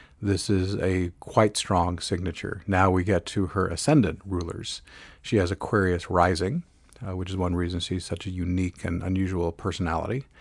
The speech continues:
And, uh, Aquarius, like Scorpio, her midheaven ruler, has two ruling planets. The ancient ruler is Saturn. The modern ruler is Uranus.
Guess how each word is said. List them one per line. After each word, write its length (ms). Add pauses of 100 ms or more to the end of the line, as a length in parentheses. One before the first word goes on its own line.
(500)
And, 380
uh, 540
Aquarius, 680
like 160
Scorpio, 640
her 120
midheaven 400
ruler, 280
has 380
two 280
ruling 340
planets. 520
The 140
ancient 300
ruler 240
is 160
Saturn. 540
The 80
modern 320
ruler 260
is 160
Uranus. 560